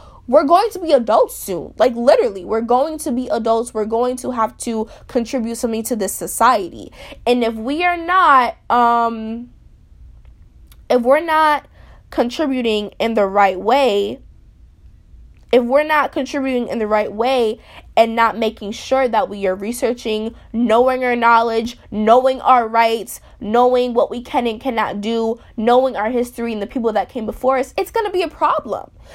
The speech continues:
Y'all can't just follow and look up to these YouTube couples forever. Most of the time, they're just doing this for money. Like, literally, like, y'all cannot be looking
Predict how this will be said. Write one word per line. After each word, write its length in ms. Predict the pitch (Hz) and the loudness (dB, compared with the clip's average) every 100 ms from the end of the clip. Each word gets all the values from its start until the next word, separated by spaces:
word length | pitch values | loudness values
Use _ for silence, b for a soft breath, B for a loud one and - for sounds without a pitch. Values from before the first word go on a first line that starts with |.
| B | B
Y'all 300 | 202 294 392 | 4 6 4
can't 500 | - - 392 392 262 | -2 -4 0 0 0
just 340 | 285 285 - B B B B | -4 -4 -10 B B B B
follow 680 | - 302 302 320 302 285 277 | 0 6 6 6 2 2 2
and 180 | 269 262 | -4 -2
look 200 | 269 277 | -2 0
up 140 | 240 285 | 0 0
to 80 | 262 | 0
these 200 | 269 247 | -2 0
YouTube 280 | 262 254 | -2 -4
couples 280 | 294 254 262 | -2 0 -2
forever. 640 | - - 262 277 196 143 - b b | -4 0 2 2 0 -2 -8 b b
Most 340 | 220 240 359 | 2 2 2
of 60 | 370 | -4
the 140 | 302 | -10
time, 400 | - 311 285 277 - | -2 2 2 0 -4
they're 220 | 240 247 | -2 -2
just 280 | 247 254 226 | -2 -10 -8
doing 320 | 233 254 262 | -6 -4 -2
this 220 | 254 254 | -2 -4
for 200 | - 226 | -8 -6
money. 420 | 220 208 226 269 196 | -6 -2 -2 -2 -2
Like, 340 | 190 185 - b b b | 0 0 -6 b b b
literally, 960 | 196 220 247 285 320 302 240 170 113 - - B - | -6 2 4 4 4 2 0 -2 -10 -14 -16 B 0
like, 180 | 254 220 | 0 0
y'all 300 | 220 262 311 | 4 4 4
cannot 320 | 359 311 247 | 0 0 0
be 80 | 247 | -4
looking 340 | 277 277 233 | -6 -6 -10